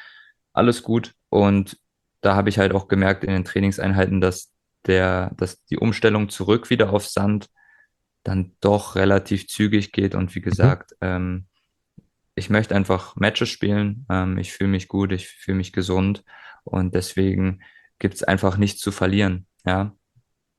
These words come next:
Speaker 2: Ähm, Thema Ilkley, dieses Challenger, ähm, nur um's zu vervollständigen, da bist du einfach nicht reingekommen vom Cut, ne? Sonst wäre das eine Option gewesen.
Speaker 1: Genau. Ja,
Speaker 2: Ja.
Speaker 1: ich hab mit Benny Hassan Doppel gespielt in Stuttgart und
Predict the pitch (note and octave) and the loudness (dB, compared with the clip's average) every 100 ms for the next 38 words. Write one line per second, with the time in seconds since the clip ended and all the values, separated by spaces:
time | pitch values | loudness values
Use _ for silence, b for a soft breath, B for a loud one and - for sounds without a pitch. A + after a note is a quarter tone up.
0 | _ - G#2 F#2 F#2+ - - G#2 G2+ - | _ 2 6 8 6 6 6 6 6 4
1 | A#2+ C3 B2+ A#2+ G2+ G2+ - G#2+ A#2 A#2+ | 4 6 6 6 4 2 2 4 6 6
2 | A#2 A#2 - - - F#2+ F#2+ - G2 G2+ | 6 4 2 0 4 6 8 6 6 8
3 | G2 - - - F#2+ F#2 G2 G#2 - G#2+ | 6 4 -6 -4 -2 2 4 4 4 6
4 | G#2+ G#2 G2 - F#2+ F#2+ - E2+ F#2+ F#2 | 8 6 4 2 2 2 2 4 6 4
5 | F#2+ G2 F#2+ - F2+ F#2 F2 G#2 G2+ F#2 | 4 4 4 4 4 4 4 2 4 6
6 | F#2 G2 F#2+ F#2+ F2+ - G#2+ A#2 A2+ A#2+ | 4 4 2 4 2 4 4 4 4 6
7 | C#3+ - B B - C#3+ A2 - _ _ | 6 4 B B 2 4 4 0 _ _
8 | _ _ - A2 A#2 - - - E2 G#2 | _ _ 0 4 4 2 -6 -6 -4 0
9 | A2+ G#2+ G2+ G#2+ G#2+ G#2 A2 A2 G2+ G#2+ | 0 0 0 0 2 2 0 -2 -2 -2
10 | G#2+ G2+ G2+ - G#2 - F#2+ - D3 - | -2 -4 -6 -2 -2 0 -4 0 0 2
11 | B2 A#2+ - _ _ G2 G2 G2 G2 F#2+ | 2 2 -4 _ _ -2 0 0 -2 -4
12 | F#2+ - | -6 -18